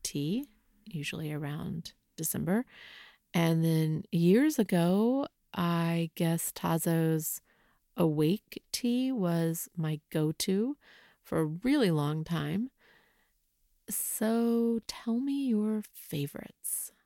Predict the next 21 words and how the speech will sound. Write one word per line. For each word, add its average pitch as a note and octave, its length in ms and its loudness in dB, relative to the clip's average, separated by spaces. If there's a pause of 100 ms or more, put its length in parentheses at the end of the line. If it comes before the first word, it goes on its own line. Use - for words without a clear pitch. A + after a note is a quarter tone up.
(180)
I've - 40 -16
had A3+ 160 -6
some - 120 -4
other D#3 160 0
favorites - 760 -4
in D#3 60 -6
the D#3 80 -2
last - 560 -6
year G3 320 2
or D3+ 120 0
two D3 380 -4
that D3+ 120 -6
kinda D#3 240 -6
go - 140 -6
in D#3+ 180 -2
between D#3+ 520 0
there. E3+ 300 -8 (760)
Hmm, F#3+ 260 2
an D#3 100 -2
apricot F3 520 -4
vanilla. E3 580 -2